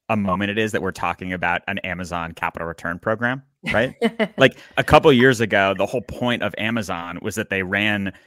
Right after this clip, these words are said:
Speaker 1: you know, the, the, like, meme around Amazon, right, was that they ran at a huge loss, um, and that the company didn't make any money at all. And the whole point was that they were trying to gain market share, um, and, and, and sort of lose as much money in the process. That was always, like, the Bezos way. Like,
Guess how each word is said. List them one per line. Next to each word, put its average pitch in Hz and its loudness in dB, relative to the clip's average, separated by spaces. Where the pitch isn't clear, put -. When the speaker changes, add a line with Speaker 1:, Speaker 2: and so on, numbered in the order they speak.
Speaker 1:
you - -4
know, 117 2
the, 104 0
the, 107 2
like, 104 0
meme 139 6
around 101 2
Amazon, 101 -2
right, 90 -2
was 98 -6
that 101 -8
they 92 -2
ran 101 -2
at 95 -2
a 90 -6
huge 90 -6
loss, 90 -4
um, 92 -2
and 98 -2
that 92 -6
the 104 -4
company 107 0
didn't 107 -2
make 101 -4
any 101 2
money 95 0
at 92 -2
all. 104 6
And 90 -6
the 95 -6
whole 95 0
point 113 -4
was 95 -8
that 98 -10
they 98 -2
were 92 -2
trying 98 0
to 92 -6
gain 92 -4
market 90 -2
share, 87 0
um, 85 -2
and, 104 0
and, 101 0
and 113 -2
sort 110 4
of 95 -6
lose 120 8
as 104 -4
much 104 2
money 98 0
in 92 -2
the 90 -6
process. - -2
That 87 0
was 98 -4
always, 101 0
like, 92 -4
the 90 -8
Bezos 90 -2
way. 90 0
Like, - -8